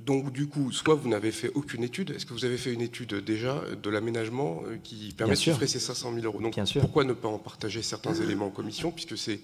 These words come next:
Speaker 1: le lieu pour le faire
Speaker 2: Ouais.
Speaker 1: et le lieu de la discussion ? Or, euh, je vous rappelle que, euh, la délibération que vous avez proposée, sur laquelle vous dites que ça a été discuté, elle a été posée sur table,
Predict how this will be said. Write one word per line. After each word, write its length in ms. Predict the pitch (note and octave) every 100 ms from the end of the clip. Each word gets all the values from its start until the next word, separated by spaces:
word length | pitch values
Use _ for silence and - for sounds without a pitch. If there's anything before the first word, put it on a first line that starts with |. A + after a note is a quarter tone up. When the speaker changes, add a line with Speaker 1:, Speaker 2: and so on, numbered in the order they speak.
| G#3+
Speaker 1:
le 140 | G#2+ G#2+
lieu 160 | G#2+
pour 200 | G2 -
le 100 | F#2+
faire 280 | - C#3 D#3 - - -
Speaker 2:
Ouais. 100 | D3+ C#3+
Speaker 1:
et 80 |
le 120 | A2+ A#2
lieu 140 | B2
de 80 | A2
la 80 | G#2+
discussion ? 460 | A2 - A2 G#2+ - - - -
Or, 440 | D3+ C3+ G#2+ G2 - - - D#3+ -
euh, 180 | A2+ F#2+
je 100 | B2+
vous 120 | A2+ A2
rappelle 420 | G#2 D3+ F3+ F#3
que, 140 | -
euh, 680 | C#3 F3+ - F2 F#2+ - F#2
la 140 | G2+
délibération 600 | G#2+ A#2 A2+ A2+ A#2 - A#2
que 80 |
vous 120 | G2+ G2
avez 160 | G2+
proposée, 400 | - - A#2 A2+
sur 160 | A2+ G#2
laquelle 280 | - C3 G#2
vous 100 | G2+
dites 220 | A2+ -
que 80 | G2+
ça 140 | -
a 20 |
été 140 | - -
discuté, 540 | - - - F#3 G3 A2
elle 100 | G2+
a 40 |
été 260 | G#2 G2+ B2
posée 300 | G#2+ G2 F#2+
sur 240 | - -
table, 400 | B2+ D3 D#3+ -